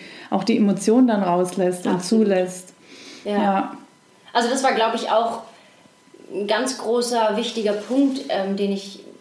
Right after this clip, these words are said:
Speaker 2: hatte, seitdem ich aufschreibe, ne? Oder ich hab, oder eine Morgenroutine oder so, wo ich dachte,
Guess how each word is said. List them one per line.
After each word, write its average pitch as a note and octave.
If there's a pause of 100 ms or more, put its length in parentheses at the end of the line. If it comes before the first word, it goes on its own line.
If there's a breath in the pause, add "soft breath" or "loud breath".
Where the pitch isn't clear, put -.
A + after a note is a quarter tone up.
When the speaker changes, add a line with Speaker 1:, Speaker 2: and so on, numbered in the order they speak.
(120)
Speaker 2:
hatte, G#3
seitdem G#3
ich -
aufschreibe, F#3+
ne? B3
Oder F3+
ich F3+
hab, G3
oder G3
eine G3
Morgenroutine G#3
oder G3
so, G3
wo F#3+
ich F#3+
dachte, -